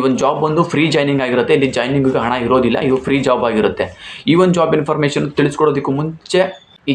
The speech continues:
ಚಾನಲ್ನ ಸಬ್ಸ್ಕ್ರೈಬ್ ಆಗಿ, ಪಕ್ಕದಲ್ಲಿರೋ ಬೆಲ್ ಐಕಾನ್ ಆನ್ ಮಾಡ್ಕೊಂಡು ವಿಡಿಯೋಸ್ಗಳನ್ನ ವಾಚ್ ಮಾಡ್ತಾ ಇರಿ. ಯಾಕಪ್ಪ ಅಂದ್ರೆ ಈ ಚಾನಲಲ್ಲಿ ನಾನು ಪ್ರತಿದಿನ ಹೊಸ ಹೊಸ ಜಾಬ್ ಇನ್ಫಾರ್ಮೇಷನ್ಗಳು,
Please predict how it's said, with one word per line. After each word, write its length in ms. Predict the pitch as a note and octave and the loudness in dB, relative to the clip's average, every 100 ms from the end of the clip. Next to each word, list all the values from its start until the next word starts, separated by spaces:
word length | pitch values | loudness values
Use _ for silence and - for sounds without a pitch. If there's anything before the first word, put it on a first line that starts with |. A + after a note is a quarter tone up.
| C3+ | -2
ಚಾನಲ್ನ 340 | C#3 E3 D#3 | -4 -2 -2
ಸಬ್ಸ್ಕ್ರೈಬ್ 520 | D3+ C#3 - D#3 D3 | 0 -2 0 2 2
ಆಗಿ, 180 | C#3 C#3+ | 0 -2
ಪಕ್ಕದಲ್ಲಿರೋ 440 | D#3 A#2+ C#3+ C#3 C3+ | -4 -2 0 0 2
ಬೆಲ್ 140 | C3 C3 | 2 0
ಐಕಾನ್ 200 | C3 B2 | 0 0
ಆನ್ 160 | D3 | 0
ಮಾಡ್ಕೊಂಡು 280 | D3 C#3+ D3 | -2 -2 0
ವಿಡಿಯೋಸ್ಗಳನ್ನ 380 | C3 C3+ C#3 C3 | 0 0 0 0
ವಾಚ್ 300 | A#2+ A#2+ B2 | 0 0 0
ಮಾಡ್ತಾ 220 | A#2+ A2 A2+ | -2 2 2
ಇರಿ. 320 | C3 D3 - | 2 0 -2
ಯಾಕಪ್ಪ 300 | C#3+ C#3+ C3+ | -2 -2 -2
ಅಂದ್ರೆ 220 | B2 C#3 | 0 0
ಈ 160 | C3+ D3+ | 0 0
ಚಾನಲಲ್ಲಿ 460 | C#3 C3+ C3 B2+ | -2 0 0 2
ನಾನು 180 | C3+ B2+ | 0 0
ಪ್ರತಿದಿನ 520 | A2+ G#2 - D#3 D3+ D#3 | -2 -4 0 0 2 2
ಹೊಸ 220 | B2+ C#3 | 0 0
ಹೊಸ 140 | C#3 | 0
ಜಾಬ್ 280 | C#3 C3 B2 | 0 0 -2
ಇನ್ಫಾರ್ಮೇಷನ್ಗಳು, 800 | B2 B2 B2 A#2+ A#2+ A#2+ B2 | -2 -2 -2 -2 -2 0 0